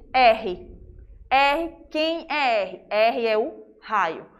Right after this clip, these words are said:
Tudo isso elevado ao quadrado, ou seja, eu vou querer o meu raio quantas vezes? Duas vezes,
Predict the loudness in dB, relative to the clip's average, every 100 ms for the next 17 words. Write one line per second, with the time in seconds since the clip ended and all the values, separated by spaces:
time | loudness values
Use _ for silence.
0 | _ _ _ _ _ -4 -2 -2 -2 -4
1 | -2 -2 0 0 0 0 0 0 0 -4
2 | -16 _ 0 2 2 0 0 0 -2 -4
3 | -2 -2 -2 -2 -4 -2 0 0 0 -2
4 | 0 0 0 0 -4 -4 -2 -2 -4 -2
5 | 2 2 2 -2 -4 -20 -20 _ _ _
6 | _ -4 0 2 2 2 -2 -18 _ _
7 | _ -10 2 2 2 -4 -16